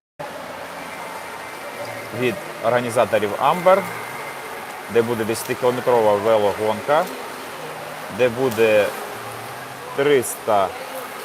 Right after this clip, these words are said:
сімдесят п'ять метрів плавання і де передбачено також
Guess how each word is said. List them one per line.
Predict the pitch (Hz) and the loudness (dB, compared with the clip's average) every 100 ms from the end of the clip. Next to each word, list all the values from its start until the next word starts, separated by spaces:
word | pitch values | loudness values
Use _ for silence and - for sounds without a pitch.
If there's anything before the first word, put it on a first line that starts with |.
| - - - - | -10 -10 -8 -6
сімдесят | 120 117 127 120 | -4 -2 4 4
п'ять | 101 117 123 | 6 0 2
метрів | 120 110 107 | 0 2 -2
плавання | - 117 113 107 110 127 139 151 160 - - - - - - - - - - | 0 4 6 8 6 2 2 0 0 -8 -10 -10 -10 -10 -12 -12 -12 -12 -4
і | 127 110 | -4 -2
де | 123 139 147 160 147 - - - - - - - - - | 2 4 4 2 -4 -10 -12 -10 -10 -12 -10 -10 -10 -2
передбачено | 120 117 104 95 117 135 139 165 151 151 156 151 - | 2 2 0 2 6 6 4 -4 -2 -2 -4 -6 -6
також | 107 98 98 104 - 143 | 2 4 4 2 0 -4